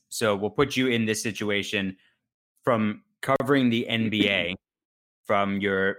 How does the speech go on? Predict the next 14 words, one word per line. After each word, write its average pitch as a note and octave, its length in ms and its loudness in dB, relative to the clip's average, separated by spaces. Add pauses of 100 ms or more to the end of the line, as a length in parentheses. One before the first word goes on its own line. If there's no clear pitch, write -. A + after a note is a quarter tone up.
very A2 260 2
first A#2 360 -2
assignment G2+ 480 -2
in, F#2+ 380 -6
at F#2+ 100 -14
the F#2+ 120 -4
eighty-three G2 360 -4
All-Star G2 360 0
Game F#2+ 220 -4
at F2+ 80 -10
the F#2+ 80 -10
Forum G2 540 -4 (100)
until G2 380 -4
now. F#2+ 480 -2